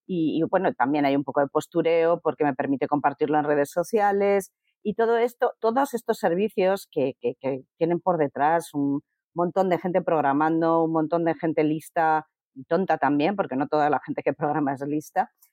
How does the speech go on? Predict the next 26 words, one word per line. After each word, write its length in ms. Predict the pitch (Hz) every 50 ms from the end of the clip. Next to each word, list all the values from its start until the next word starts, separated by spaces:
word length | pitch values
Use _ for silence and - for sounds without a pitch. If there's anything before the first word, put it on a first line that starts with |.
| _ _ _
eh, 260 | 147 156 156 156 156 -
pero 160 | - 156 156 156
un 60 | 165
montón 320 | 180 185 175 196 196 185
de 100 | 180 175
gente 240 | - 196 175 175 175
trabajando 640 | 170 160 151 147 143 - - 170 180 190 208 254 277
y 120 | - 180 165
un 100 | 160 160
montón 260 | 156 143 139 160 160
de 100 | 165 170
sueldos 280 | - 165 156 214 233
que 100 | - -
hay 60 | 151 -
que 100 | 143 -
pagar, 360 | - 123 127 123 269 339 277
porque 240 | - 127 123 - 113
esta 200 | 113 - - - -
gente, 320 | - 123 113 - 180 196
excepto 440 | 196 - - - - _ - 127 - _ _ _ _ _ -
en 120 | 135 127
el 60 | 127
movimiento 440 | 135 135 135 131 135 143 139 - 147
del 80 | 143 -
software 340 | - 143 120 135 139 127
libre 540 | 135 151 175 202 202 185 180 175 175 170 -